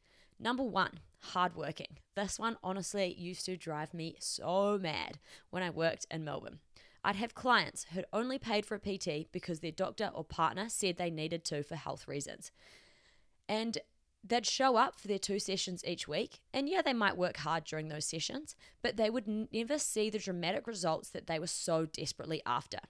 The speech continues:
But why not? What was the problem? They didn't see themselves as an athlete.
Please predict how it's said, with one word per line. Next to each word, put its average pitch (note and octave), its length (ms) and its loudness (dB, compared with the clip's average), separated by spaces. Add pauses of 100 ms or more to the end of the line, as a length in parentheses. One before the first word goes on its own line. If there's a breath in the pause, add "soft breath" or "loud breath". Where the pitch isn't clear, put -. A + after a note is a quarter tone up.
(600 soft breath)
But - 160 -2
why F#3+ 180 2
not? D3 180 -8 (200)
What D#4 180 6
was D#4+ 120 4
the C#4 100 0
problem? - 400 0 (1040 soft breath)
They G#3 180 4
didn't D4+ 240 0
see A3 220 2
themselves F3+ 560 2 (100)
as E3+ 160 0
an F3 140 -2
athlete. D3 380 -4